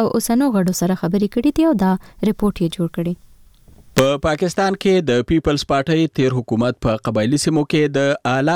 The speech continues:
Speaker 2: تعلیم د پرمختګ لپاره د یو شمیر نورو ژمنو ترڅنګ فاټا یونیورسيټي او د یو میډیکل کالج د جوړولو اعلان کړی و. د قبایلي سیمو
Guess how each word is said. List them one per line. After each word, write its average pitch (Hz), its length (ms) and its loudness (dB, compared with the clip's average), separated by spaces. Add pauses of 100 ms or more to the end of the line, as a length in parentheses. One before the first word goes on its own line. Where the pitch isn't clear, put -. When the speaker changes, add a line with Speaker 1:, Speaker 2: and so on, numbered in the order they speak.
(120)
Speaker 2:
تعلیم 123 380 0
د 107 180 2
پرمختګ 113 500 -2
لپاره 139 480 0
د 120 140 0
یو 147 100 2 (140)
شمیر 113 240 0 (160)
نورو 135 320 2 (160)
ژمنو 123 280 0 (100)
ترڅنګ 147 440 0 (440)
فاټا 160 300 0
یونیورسيټي 165 500 0 (160)
او 147 180 2
د 135 100 2
یو 131 80 2 (120)
میډیکل 131 420 -2
کالج 151 260 0 (120)
د 113 180 2
جوړولو 117 400 0 (180)
اعلان 107 260 -2 (100)
کړی 104 160 0
و. 107 180 0 (500)
د 156 240 2
قبایلي 175 360 0
سیمو 180 260 0